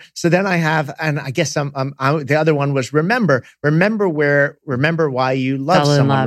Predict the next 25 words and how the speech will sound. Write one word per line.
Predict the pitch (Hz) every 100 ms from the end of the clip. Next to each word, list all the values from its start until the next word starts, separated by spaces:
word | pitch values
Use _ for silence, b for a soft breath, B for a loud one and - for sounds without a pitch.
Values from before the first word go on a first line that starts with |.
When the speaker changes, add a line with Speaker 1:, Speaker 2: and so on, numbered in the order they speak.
| 117
Speaker 2:
yeah. | 143
Speaker 1:
Remember | 131 151 151
what, | 131 139 147
remember | 143 143 165 175 160
what | 135 139 -
brought | 127 131 127
you, | 131 117 117 120 _ _
uh, | 123 117 -
together, | - 120 101 135 113 101 107 _ _ -
because | 123 - 123 113 101 - _ _ -
that's | 135 190 - - -
still | - - 147 135 135 135
there. | 120 156 131 104 101 -
And, | 120 110 110 107 - -
um, | 117 110 107 107 113 _ _ - _ _ _ _ _ _ _ _ _ _ _
that, | 139 143 -
that | 139 151 156 -
part | 147 131
doesn't | 127 117 120
go | 113
away, | 110 107 107
even | 135 123
as | 110 101
we're | 104 120
growing, | 107 - 120 123 104 101